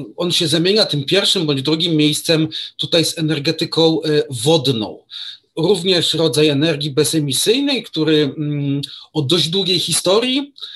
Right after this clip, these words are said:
i jest to również źródło, e, sterowalne, czyli takie, którego działanie nie zależy w dużym stopniu od, y,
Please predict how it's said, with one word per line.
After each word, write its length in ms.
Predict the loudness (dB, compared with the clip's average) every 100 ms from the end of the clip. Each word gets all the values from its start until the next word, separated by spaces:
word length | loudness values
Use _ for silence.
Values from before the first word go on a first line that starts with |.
| -20 _
i 320 | -4 -4 0
jest 220 | 0 2 2
to 160 | 2 2
również 480 | -2 0 -2 -2 -6
źródło, 640 | -4 -2 0 2 4 4 0
e, 60 | -2
sterowalne, 720 | 0 2 4 4 2 0 -2
czyli 320 | -2 -2 -4
takie, 460 | 0 0 2 2 2
którego 600 | 0 0 0 2 2 2
działanie 580 | 2 2 2 2 2 2
nie 140 | 2
zależy 480 | 2 2 2 2 -2
w 60 |
dużym 380 | -4 -6 -2 0
stopniu 480 | 0 -2 -6 -4 -4
od, 260 | -2 -4 -4
y, 460 | -2 -2 0 0